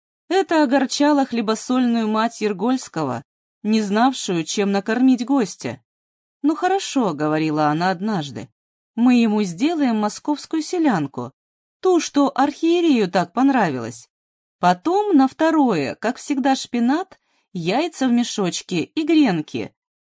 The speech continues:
Ну и фрукты на третье". Но каково было разочарование её, когда Александр Васильевич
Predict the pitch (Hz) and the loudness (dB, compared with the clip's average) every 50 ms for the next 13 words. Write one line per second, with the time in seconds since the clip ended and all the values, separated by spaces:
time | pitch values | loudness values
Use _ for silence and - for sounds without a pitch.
0 | _ _ _ _ - 294 320 370 381 381 381 392 381 370 - - - - 392 403 | _ _ _ _ -2 0 2 2 4 4 4 2 2 0 -2 -6 -6 -2 -2 -2
1 | - - - 240 240 247 247 - 240 247 202 151 - - 120 120 120 - - _ | 0 0 0 2 2 2 2 0 0 0 0 0 -2 -6 -8 -8 -10 -10 -14 _
2 | _ _ _ _ _ _ _ _ - 151 160 175 185 185 - 214 214 240 240 247 | _ _ _ _ _ _ _ _ -6 -4 -2 0 0 0 -2 -2 0 0 0 2
3 | 240 285 285 202 208 262 254 233 202 180 180 170 170 - - 165 156 160 151 143 | 2 2 2 2 2 0 2 2 2 0 -2 -4 -4 -6 -4 -2 -2 -2 0 0
4 | 190 247 302 311 311 302 277 247 220 190 180 196 190 175 180 160 143 90 - _ | -2 -2 0 2 2 2 2 2 0 -2 -4 -4 -4 -4 -4 -4 -4 -6 -8 _
5 | _ _ _ _ _ _ - - 180 170 175 160 190 185 180 - - 180 175 185 | _ _ _ _ _ _ -6 -4 -4 -2 0 0 2 2 2 2 0 -2 -4 -4
6 | 175 - - 190 180 180 170 160 156 147 151 151 - - - 277 294 269 254 214 | -6 -4 -2 -2 0 0 0 -2 -2 -2 -4 -4 -4 -4 -2 0 0 0 0 -2
7 | 165 156 156 - - - | -2 -4 -4 -6 -8 -12